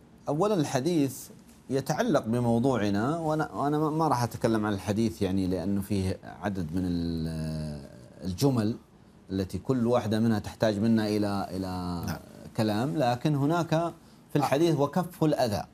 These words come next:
Speaker 2: مم.
Speaker 1: حقيقة بالنسبة لما يتعلق بالطرق الآن، والطرق الآن اختلفت عن الطرق السابقة والمواص-، و-، وال-، وال-، ووسائل السير الآن اختلفت عن وسائل السير السابقة. وسائل السير السابقة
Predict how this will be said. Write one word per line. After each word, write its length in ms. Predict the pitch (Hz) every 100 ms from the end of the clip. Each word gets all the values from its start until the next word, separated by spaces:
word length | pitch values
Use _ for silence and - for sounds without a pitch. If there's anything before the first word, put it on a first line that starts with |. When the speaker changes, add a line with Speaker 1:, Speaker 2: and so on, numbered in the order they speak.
| - -
Speaker 2:
مم. 60 | 92 85 85 -
Speaker 1:
حقيقة 440 | 135 143 196 180
بالنسبة 400 | 139 139 156 151
لما 420 | 143 127 131 127
يتعلق 500 | 123 123 165 151 127 -
بالطرق 840 | 92 110 107 104 101 - 156 139 117
الآن، 460 | 110 104 104 110 143 - - - - - -
والطرق 680 | 101 104 - 92 101 127 117
الآن 180 | 104 131
اختلفت 480 | 131 156 135 110 104
عن 120 | 110
الطرق 280 | 113 104 104
السابقة 480 | - - 90 78 85
والمواص-، 460 | 101 117 117 117
و-، 220 | 107 110 110
وال-، 260 | 110 107
وال-، 560 | 95 101 101 101 95 92
ووسائل 840 | 78 95 98 92 101 - 139 127
السير 580 | 117 - - 147 139 113
الآن 240 | 104 117
اختلفت 500 | 123 - 143 127 117
عن 220 | 98 110 113
وسائل 340 | 113 127 120
السير 220 | 110 113
السابقة. 420 | 107 - 98 85 80
وسائل 300 | 110 151 160
السير 220 | - 156
السابقة 540 | 143 - 165 131 135